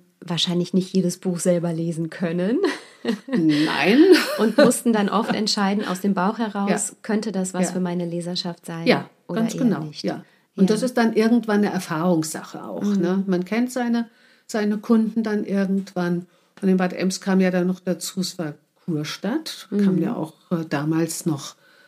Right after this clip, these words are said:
Speaker 2: also in den Anfangsjahren, viele Kurgäste,
Speaker 1: Mhm.
Speaker 2: die ja nicht so wie heute Reha-Patienten waren, sondern eigentlich mehr,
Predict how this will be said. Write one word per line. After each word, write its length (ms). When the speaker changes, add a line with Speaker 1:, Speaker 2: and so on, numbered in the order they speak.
Speaker 2:
also 340
in 80
den 200
Anfangsjahren, 1000
viele 400
Kurgäste, 960
Speaker 1:
Mhm. 400
Speaker 2:
die 200
ja 180
nicht 760
so 580
wie 160
heute 640
Reha-Patienten 960
waren, 380
sondern 420
eigentlich 540
mehr, 440